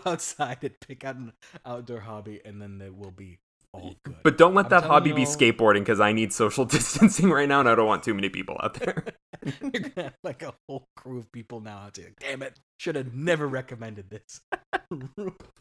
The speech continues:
Speaker 1: ruined my one happy place. All right, we're gonna end it here. This was a really, really good conversation. I think we dived into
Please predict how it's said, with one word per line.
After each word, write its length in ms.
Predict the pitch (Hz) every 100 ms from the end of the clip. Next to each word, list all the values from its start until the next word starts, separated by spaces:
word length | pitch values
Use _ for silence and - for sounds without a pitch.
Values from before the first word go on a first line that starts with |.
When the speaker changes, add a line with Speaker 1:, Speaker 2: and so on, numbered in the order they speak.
| - 123 -
Speaker 1:
ruined 260 | 240 214
my 120 | 185
one 280 | 156 156 151 -
happy 320 | 151 - 143
place. 420 | 127 - 123 113 - _ - - 247 -
All 180 | 165
right, 160 | 160 147
we're 100 | 170
gonna 180 | 226 214
end 240 | 170 175
it 100 | 170
here. 160 | 170 151
This 160 | 165 226
was 100 | 190
a 60 |
really, 480 | 131 123 143 147 135
really 460 | 117 117 131 139 120
good 260 | 110 123
conversation. 580 | 117 113 104 104 104 104
I 40 | 107
think 120 | 127
we 80 | 127
dived 440 | 107 107 107 98
into 360 | 107 101 98